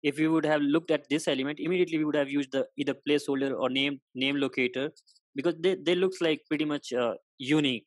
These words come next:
right? Name, email, we could have used, tried it in our script and then our script might got failed. So it tells us, like, name is five times, class name is eight times, don't use them.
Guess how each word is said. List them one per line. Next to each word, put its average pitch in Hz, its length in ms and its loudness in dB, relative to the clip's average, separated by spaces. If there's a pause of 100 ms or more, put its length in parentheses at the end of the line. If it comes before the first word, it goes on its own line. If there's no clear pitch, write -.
(100)
right? 165 180 2 (100)
Name, 131 280 -2
email, 123 320 -2 (200)
we 120 120 -8
could 123 120 -8
have 117 160 -2
used, 147 680 -8 (180)
tried 139 260 2
it 147 80 -14 (340)
in 143 200 -8 (120)
our 127 180 -2
script 131 400 -8
and 120 160 -6
then 120 220 -8 (120)
our 120 160 0
script 127 280 -10
might 123 160 -6
got 123 140 -4 (100)
failed. 110 240 -2 (500)
So - 320 -2 (160)
it - 180 -10 (240)
tells 151 220 0
us, 127 140 -4 (120)
like, 127 200 -2
name 139 160 -2
is 143 100 -10
five 131 220 -2
times, 131 260 -6
class 127 240 -6
name 131 100 -8
is 123 140 -10
eight 120 220 -8
times, 120 340 -6 (100)
don't 131 160 -4
use 113 160 -10
them. 98 140 -14